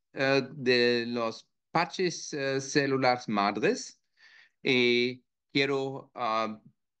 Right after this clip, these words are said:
como pe-, personalmente no hablo tan bueno el español, pienso es más interesante como, ah, tenemos a alguien que tiene la lengua, eh, materna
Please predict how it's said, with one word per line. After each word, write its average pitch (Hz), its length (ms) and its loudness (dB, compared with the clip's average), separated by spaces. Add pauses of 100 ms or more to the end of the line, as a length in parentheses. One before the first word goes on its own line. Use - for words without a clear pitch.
como 131 500 2 (140)
pe-, 139 140 -2
personalmente 127 720 -2
no 110 180 -2
hablo 107 300 -2
tan 110 240 0
bueno 120 340 0
el 110 120 -4
español, 143 840 0 (240)
pienso 196 520 -4
es 143 160 -8
más 175 280 0
interesante 165 840 -2 (400)
como, 151 680 4
ah, 135 360 0
tenemos 147 460 -2
a 143 120 2
alguien 143 600 -2
que 123 680 0 (200)
tiene 127 540 -2 (120)
la 107 340 -4
lengua, 113 680 -2
eh, 101 100 -6
materna 180 760 -4